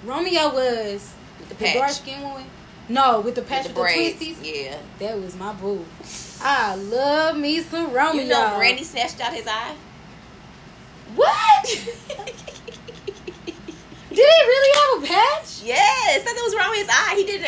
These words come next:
Speaker 2: interview. Sidebar. Yes, it was an interview behind, and they were like,
Speaker 1: What?
Speaker 2: "What's the story?" You know, 'cause they thought it was just, like, for fashion at first. And
Speaker 1: Yeah,
Speaker 2: he was
Speaker 1: like
Speaker 2: like,
Speaker 1: Nelly
Speaker 2: "No."
Speaker 1: with the Band-Aid.
Speaker 2: Exactly. No, apparently it was, like, one day after a show or some shit.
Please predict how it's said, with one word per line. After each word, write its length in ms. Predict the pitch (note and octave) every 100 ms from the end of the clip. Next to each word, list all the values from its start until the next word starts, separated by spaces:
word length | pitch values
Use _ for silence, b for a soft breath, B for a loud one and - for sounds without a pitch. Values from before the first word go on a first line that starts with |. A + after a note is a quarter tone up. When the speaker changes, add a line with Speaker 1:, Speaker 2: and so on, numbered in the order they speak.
| D4
Speaker 2:
interview. 600 | C4+ B3+ C#4 G#3+ D#3+ D#3 C#3 - -
Sidebar. 560 | - - - G3 E3+ F3+ -
Yes, 280 | A3 G3 F3
it 60 | A3
was 120 | A#3+
an 100 | G#3+
interview 400 | A3+ A#3 A3+ G#3+
behind, 400 | G3 G3+ G3 F3+
and 80 | F#3
they 80 | G3+
were 100 | G3
like, 200 | F#3 F3+
Speaker 1:
What? 580 | G#3+ D#5+ D#5+ D#5 D#5+ -
Speaker 2:
"What's 200 | - -
the 100 | G#3+
story?" 460 | - A3+ G#3 G3+
You 40 | G#3
know, 160 | G3
'cause 140 | G3 A#3
they 80 | A#3+
thought 180 | A#3+
it 60 | A#3
was 80 | A#3
just, 140 | A#3
like, 100 | A#3
for 140 | B3+ A3+
fashion 380 | C4+ C4 -
at 120 | G3 A4
first. 220 | B4+ B4
And 80 | G#4
Speaker 1:
Yeah, 40 |
Speaker 2:
he 40 | E4
was 60 |
Speaker 1:
like 100 | F4
Speaker 2:
like, 140 | D#4+ D#4+
Speaker 1:
Nelly 160 | F4
Speaker 2:
"No." 60 | E4
Speaker 1:
with 120 | E4
the 60 | F4
Band-Aid. 520 | F4 F4 D4+ C4+ G#3+
Speaker 2:
Exactly. 480 | G#3 F#3 F3 F3+ E3
No, 340 | F#3 F3 D#3
apparently 480 | D#3+ E3 G3+ A3+ G#3+
it 80 | F#3+
was, 140 | G3
like, 200 | F#3+ E3 D#3+
one 180 | F#3
day 120 | F#3+ F3+
after 220 | F3+ F#3
a 60 |
show 320 | F#3+ G3 E3 E3
or 80 |
some 180 | E3 F#3
shit. 580 | - F3 E3+ E3 D#3+